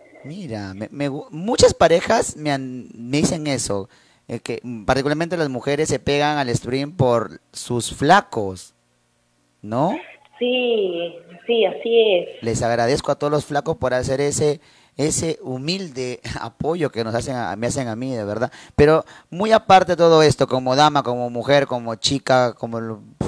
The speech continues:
Speaker 1: yo a las mujeres de verdad l-, las respeto un montón. ¿Te gusta el stream o lo haces porque tu flaco y tú quieres entrarle a eso como para que digan,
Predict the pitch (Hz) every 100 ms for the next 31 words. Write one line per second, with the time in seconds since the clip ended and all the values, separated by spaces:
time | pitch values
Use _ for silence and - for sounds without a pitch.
0 | - - - 110 131 139 131 120 120 131
1 | 123 113 110 110 123 - 92 87 104 107
2 | 107 107 104 - 107 110 110 110 - 123
3 | 120 127 123 104 98 - 101 87 _ _
4 | _ _ _ _ _ - 135 127 185 214
5 | 185 170 - 180 190 233 - 135 135 143
6 | 156 131 123 120 113 147 151 135 135 160
7 | 135 - 127 143 135 127 120 131 135 135
8 | 139 - 131 127 120 117 113 117 127 131